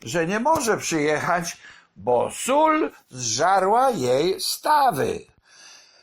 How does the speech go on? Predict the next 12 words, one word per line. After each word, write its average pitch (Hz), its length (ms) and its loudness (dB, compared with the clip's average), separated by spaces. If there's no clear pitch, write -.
Kapitan 196 500 2
żeglugi 180 380 -2
wielkiej 190 640 0
Jerzy 196 800 0
Niemiec 147 840 -4
wręczył 139 600 -2
kwiaty 202 540 0
wnuczce 202 680 -2
kapitan 196 720 0
żeglugi 175 520 -2
wielkiej 175 640 -2
Kobylińskiej-Walas, 160 1800 0